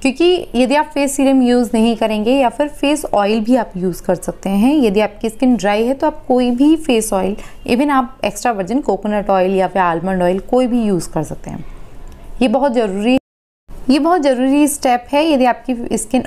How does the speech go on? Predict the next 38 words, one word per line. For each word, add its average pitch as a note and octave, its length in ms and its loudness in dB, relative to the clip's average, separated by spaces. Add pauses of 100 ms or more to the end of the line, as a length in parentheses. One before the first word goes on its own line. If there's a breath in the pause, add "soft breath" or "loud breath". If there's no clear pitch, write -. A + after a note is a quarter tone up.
oily G#3 400 2
है A#3+ 280 2
या A3+ 120 4
फिर A3 140 -6
sensitive G3+ 480 -4
है A#3 140 0
तो A#3+ 80 0
आप G#3 240 0
एलोवेरा F#3 420 2
जेल E3+ 260 0
यूज़ E3 240 -2
कर E3 160 -4
सकते - 340 -6
हैं C4+ 200 4
and A#3+ 100 4
market F3+ 400 -2
वाला F3 200 2
ही A3+ 280 0
यूज़ G#3 320 0
कीजिएगा, G3+ 500 2
क्योंकि A3 320 -4
इसमें G#3 220 -2
हल्का F3 240 0
सा G3+ 160 -2
ऑयल E3 340 -4
होता - 200 -4
है। - 180 -6 (800 loud breath)
अच्छे A3+ 320 -2
से E4+ 260 0 (260)
काफ़ी A3+ 320 0
सारा G3+ 260 2
आप F#3 420 -2
जेल G3 440 0
या F#3 160 2
फिर G3+ 340 -2
कोई F#3+ 200 0
भी G3 160 0
serum G#3 420 0